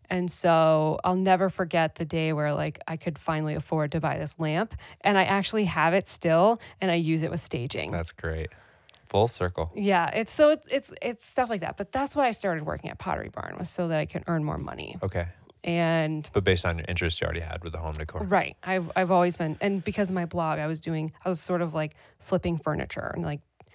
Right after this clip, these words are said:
Speaker 1: D I Y, and
Speaker 2: Yeah.
Speaker 1: I kinda was, like,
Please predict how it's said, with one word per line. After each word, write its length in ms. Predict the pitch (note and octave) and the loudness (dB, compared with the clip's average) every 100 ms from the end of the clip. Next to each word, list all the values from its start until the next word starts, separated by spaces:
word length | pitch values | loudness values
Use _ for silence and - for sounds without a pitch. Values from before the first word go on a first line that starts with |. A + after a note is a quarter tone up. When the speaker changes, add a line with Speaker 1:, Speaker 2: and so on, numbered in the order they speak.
| - _ - | -20 _ -2
Speaker 1:
D 140 | G#3 | 6
I 80 | D#3 | 6
Y, 560 | E3+ D#3+ D3+ D3+ D3+ - | 8 6 4 2 0 -4
and 340 | - - E3 - - _ _ _ | -8 -10 -10 -14 -20 _ _ _
Speaker 2:
Yeah. 220 | F2+ E2+ E2+ | -4 -4 -2
Speaker 1:
I 140 | G3+ | -4
kinda 300 | G3 A3+ A#3 | 0 0 2
was, 200 | G#3+ G#3+ | 2 0
like, 240 | F#3+ F3+ | -2 -2